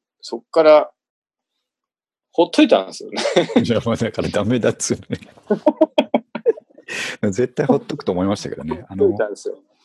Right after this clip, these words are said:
Speaker 2: 薬で一時的に収まっちゃったから。
Speaker 1: そうそう。ほっといちゃったんですよ。
Speaker 2: ほっとき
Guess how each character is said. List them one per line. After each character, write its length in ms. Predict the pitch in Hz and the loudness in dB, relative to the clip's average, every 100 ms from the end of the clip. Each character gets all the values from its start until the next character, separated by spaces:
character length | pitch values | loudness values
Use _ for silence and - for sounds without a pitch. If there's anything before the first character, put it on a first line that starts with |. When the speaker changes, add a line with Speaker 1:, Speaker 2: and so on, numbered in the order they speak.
| _ | _
Speaker 2:
薬 320 | - - 135 | -10 0 0
で 320 | 127 135 131 - | 2 2 0 -2
一 200 | 123 117 | -6 -4
時 80 | 117 | -2
的 100 | 117 | 0
に 140 | 117 | 0
収 100 | 123 | 0
ま 80 | 123 | -2
っ 40 | |
ち 100 | - | -4
ゃ 20 | |
っ 40 | 78 | -12
た 120 | - | -10
か 80 | 71 | -10
ら。 220 | 73 71 _ _ _ _ _ - | -10 -12 _ _ _ _ _ 0
Speaker 1:
そ 120 | 120 | 0
う 60 | 101 | 0
そ 340 | 104 95 - _ | -4 -6 -8 _
う。 40 | |
ほ 100 | - | -20
っ 140 | 123 - | -20 -4
と 140 | 180 | -2
い 60 | 110 | 0
ち 80 | |
ゃ 40 | 95 | -2
っ 40 | |
た 140 | - 95 | -4 -10
ん 40 | |
で 60 | - | -12
す 160 | 110 - | -16 -16
よ。 80 | |
Speaker 2:
ほ 20 | |
っ 20 | |
と 60 | |
き 40 | 90 | -16